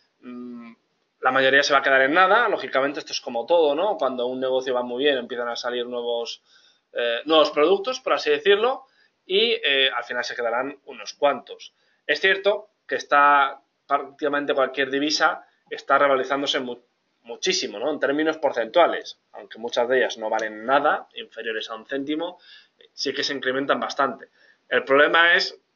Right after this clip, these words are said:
cómo obtenerlas, etcétera. Luego la seguridad que te puedan dar, independientemente de que su, em, estructura interna sea segura, eh, tenéis que ir a diferentes casas, por así decirlo,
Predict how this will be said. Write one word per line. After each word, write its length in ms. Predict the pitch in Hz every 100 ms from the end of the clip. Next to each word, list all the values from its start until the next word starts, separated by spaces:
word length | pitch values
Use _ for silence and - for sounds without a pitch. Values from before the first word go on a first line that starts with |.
| _ _ _ -
cómo 260 | 135 127
obtenerlas, 800 | 127 143 180 180 180 175 180 - -
etcétera. 340 | 135 135 120
Luego 160 | 120 139
la 120 | 131
seguridad 580 | - 127 127 139 151 147
que 100 | 131
te 100 | 131
puedan 280 | 135 131 131
dar, 160 | 151
independientemente 760 | 139 120 123 127 127 131 131 120
de 140 | 107
que 100 | 113
su, 340 | - 113 107 - _ _ _ _
em, 640 | 120 110 107 107 104 104 104 _ _ - - -
estructura 500 | 127 - 131 - 151
interna 400 | 131 143 135 95
sea 240 | - 123
segura, 540 | 120 127 143 151 185 - _ _ _ _
eh, 400 | 110 104 107 -
tenéis 280 | 120 120 -
que 120 | 127
ir 120 | 127
a 60 | 127
diferentes 840 | 117 123 117 113 120 113 - - -
casas, 380 | 139 131 104 -
por 120 | 113
así 200 | 107 127
decirlo, 520 | 117 139 135 143 -